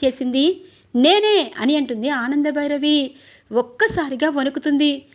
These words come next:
"మరి ఆ శవాన్ని ఎక్కడ దాచారు?" అనగానే, "చెప్తాను, ఖచ్చితంగా చెప్తాను.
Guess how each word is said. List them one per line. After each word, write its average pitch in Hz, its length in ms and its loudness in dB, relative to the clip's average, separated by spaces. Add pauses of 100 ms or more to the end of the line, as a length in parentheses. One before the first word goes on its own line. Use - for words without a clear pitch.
(240)
"మరి 302 420 2 (320)
ఆ - 20 2
శవాన్ని 294 680 2 (460)
ఎక్కడ 277 460 0 (260)
దాచారు?" 311 580 0 (120)
అనగానే, 262 600 0 (580)
"చెప్తాను, 330 420 0 (520)
ఖచ్చితంగా 269 560 -2
చెప్తాను. 262 640 -2